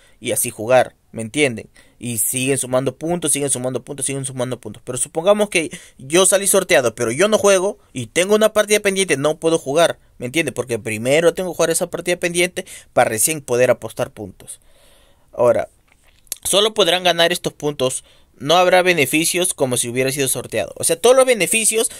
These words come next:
que, por ejemplo, este... La T de Soja tiene cincuenta de nivel de estrés, yo tengo nivel ochenta, esos treinta puntos extra no se van a dar, porque ese es un reto aparte, ¿me entienden? Ahora,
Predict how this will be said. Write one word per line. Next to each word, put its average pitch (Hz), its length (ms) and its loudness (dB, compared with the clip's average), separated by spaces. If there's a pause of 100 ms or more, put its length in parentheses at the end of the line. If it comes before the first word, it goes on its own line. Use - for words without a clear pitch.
(100)
que, 165 100 0
por 139 140 -4
ejemplo, 190 300 -2 (280)
este... 139 1000 4 (920)
La 143 180 4
T 160 80 2
de 147 60 6
Soja 185 200 0
tiene 190 180 0
cincuenta 170 680 2
de 143 240 0
nivel 143 240 0
de 165 60 -6
estrés, 139 240 0
yo 139 120 -2
tengo 180 180 -2
nivel 156 240 2
ochenta, 156 560 0
esos 180 240 2
treinta 190 260 -2
puntos 180 260 0
extra 170 220 0
no 156 120 2
se 151 120 0
van 139 160 2
a 127 80 4
dar, 139 320 4
porque 123 440 -6
ese 165 180 0
es 160 120 -2
un 156 120 -6
reto 143 240 0
aparte, 135 420 0
¿me 107 80 -8
entienden? 113 460 -6 (2750)
Ahora, 120 400 0